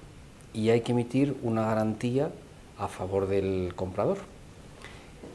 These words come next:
Cuando estos van a los bancos, en los bancos les dicen, "Pff, es que sois muy pequeños, y sois muchos además, es que esto es muy difícil". Y entonces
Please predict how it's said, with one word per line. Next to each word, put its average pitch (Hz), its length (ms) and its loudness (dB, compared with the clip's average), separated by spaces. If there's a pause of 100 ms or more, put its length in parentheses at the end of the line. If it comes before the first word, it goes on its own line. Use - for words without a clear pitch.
(720)
Cuando 113 240 6
estos 120 240 4
van 131 180 8
a 131 40 10
los 131 160 8
bancos, 147 500 6
en 113 100 -2
los 107 140 0
bancos 120 260 4
les 127 100 4
dicen, 107 360 -2
"Pff, - 340 -6
es - 80 -8
que - 100 -10
sois - 260 -8
muy 113 100 -4
pequeños, - 600 -6 (280)
y 127 80 -6
sois 131 180 -2
muchos 117 460 -2
además, - 320 -10 (100)
es 107 80 -10
que - 120 -10
esto - 180 -10
es 147 60 -2
muy 131 100 -2
difícil". - 400 -6 (400)
Y 110 40 -2
entonces 117 440 -2